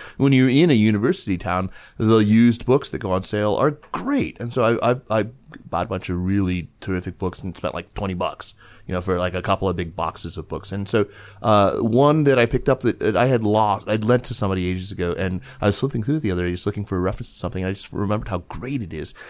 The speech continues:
It, it was, uh, um, it's James Sheridan, China in Disintegration, which basically is, is just a narrative history of the entire period between the Republican Revolution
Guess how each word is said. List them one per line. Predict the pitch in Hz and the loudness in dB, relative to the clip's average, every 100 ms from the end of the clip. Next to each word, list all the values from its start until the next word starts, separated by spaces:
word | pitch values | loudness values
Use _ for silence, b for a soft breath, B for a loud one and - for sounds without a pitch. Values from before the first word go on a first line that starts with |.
| B B | B B
It, | 117 113 - | 4 4 6
it | 113 | 4
was, | 117 123 | 4 6
uh, | 107 104 | 6 6
um, | 104 101 95 - | 6 4 -2 -8
it's | - 104 - - - | -4 -4 -4 -14 -16
James | 113 123 131 135 | 0 2 2 0
Sheridan, | - 113 117 139 156 165 - b b b _ _ _ | -2 0 2 2 0 -2 -8 b b b _ _ _
China | - 120 131 131 | -4 0 2 2
in | - 110 | 2 0
Disintegration, | 104 - 117 107 101 104 - 82 76 95 | 0 -2 -2 -2 0 0 -2 -8 -8 -4
which | 95 - | -6 0
basically | 117 117 123 120 101 - | 0 2 0 0 0 -2
is, | 104 95 - | -2 -2 -4
is | 98 92 | -6 -6
just | - 104 - | -8 -8 -6
a | |
narrative | 95 92 92 90 | -6 -4 -4 -6
history | 98 104 - 95 87 85 B B B | -6 -8 -6 -6 -6 -6 B B B
of | - 92 90 87 - - _ | 0 2 4 2 -2 -16 _
the | 107 | -6
entire | 95 104 92 | -4 0 0
period | - 110 104 92 | 2 0 0 -2
between | 85 - 95 92 | -6 -4 -2 -2
the | 90 | -2
Republican | 92 95 92 95 | -4 -4 -4 -4
Revolution | 90 92 95 - 92 85 | -4 -2 -2 -2 -6 -6